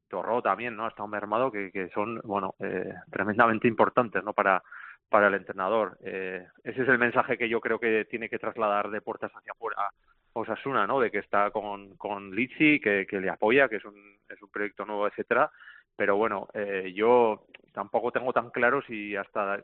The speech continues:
qué punto puede llegar la confianza en él, si, si,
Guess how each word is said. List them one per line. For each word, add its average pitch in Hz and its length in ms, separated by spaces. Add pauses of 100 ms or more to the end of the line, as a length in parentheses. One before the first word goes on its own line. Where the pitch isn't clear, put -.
(120)
qué 117 120
punto 123 400
puede 113 160
llegar 113 220
la 110 100
confianza 101 500
en 98 80
él, 123 240
si, 101 480 (140)
si, 95 200